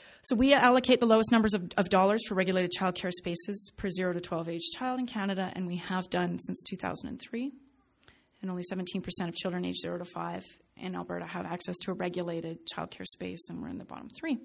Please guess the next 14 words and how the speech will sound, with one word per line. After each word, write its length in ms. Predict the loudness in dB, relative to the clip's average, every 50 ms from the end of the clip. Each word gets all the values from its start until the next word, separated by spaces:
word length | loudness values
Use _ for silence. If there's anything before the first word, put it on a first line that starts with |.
| -10 -20 _ _ _ _ _ _ _ _ _ _ _ _ _ _ _ _ _ _ _ _ _ _ _ _ _ _ _ _ _ _ _ _ _ _ _ _ _ _ _ _ _ _ _ _ _ _ _ _ _ _ _ _ _ _ _ _ _ _ _ 2
Uh, 640 | 4 4 6 6 6 6 6 6 6 4 4 2 0 -4 -10 -16 -20 -20 _ _ _ _ _ _ _ _ _ _ _ _ _ _ _ _ _ _ _ _ _ _ _ _ -2 2
our 100 | 2 2 4
total 260 | 4 4 4 4 4
number 220 | 4 2 2 2
of 100 | 2 2
regulated 380 | 2 0 0 0 0 0 -2 -2
childcare 340 | -2 -2 -4 -4 -4 -4 -4
spaces 420 | -4 -4 -4 -4 -4 -4 -6 -6 -6
has 140 | -4 -2 0 2
not 300 | 4 4 4 4 2 0
grown 300 | -2 -2 -2 -2 -4 -4
since 280 | -4 -4 -6 -6 -4 -4
nineteen 360 | -6 -6 -4 -4 -4 -2 -2
ninety-two, 580 | -2 -2 -2 -2 -2 -2 0 2 4 2 2